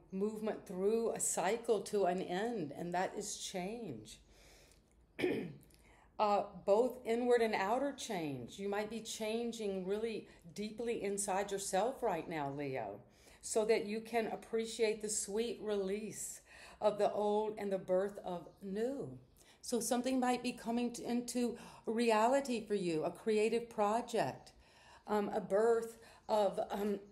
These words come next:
<clears throat> a child, the birth of a new business idea. This is gonna change your whole scope and energy field.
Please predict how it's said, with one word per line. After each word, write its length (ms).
<clears throat> 160
a 100
child, 720
the 60
birth 320
of 80
a 60
new 180
business 520
idea. 480
This 200
is 80
gonna 260
change 540
your 140
whole 420
scope 760
and 220
energy 500
field. 440